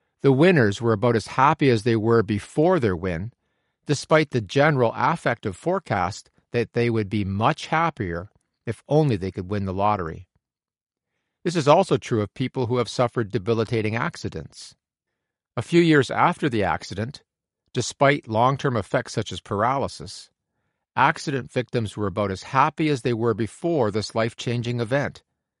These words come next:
Again, despite the general affective forecast that they would be much unhappier. Two concepts are used to explain these peculiar findings,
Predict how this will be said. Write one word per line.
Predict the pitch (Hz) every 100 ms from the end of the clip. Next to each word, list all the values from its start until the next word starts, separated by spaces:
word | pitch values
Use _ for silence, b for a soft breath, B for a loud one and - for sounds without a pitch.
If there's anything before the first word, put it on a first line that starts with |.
| _ _ -
Again, | 107 123 160 110 110 - _ _ -
despite | 120 - - 175 175 139 - _
the | 104
general | 101 87 123 175 165 107
affective | 92 95 101 90 95
forecast | - 98 90 - 90 95 - _ _
that | 117 -
they | 113
would | 110 110
be | 98 104
much | 107 110 - - _ _
unhappier. | 127 139 98 80 - 80 80 _ _ _ _ _ _ _ _ _ _ _ _ _
Two | - 208
concepts | 175 139 117 113 -
are | 113
used | 113 113 -
to |
explain | 107 - - 127 117
these | 101 -
peculiar | 95 - 95 90
findings, | - 90 87 95 131 -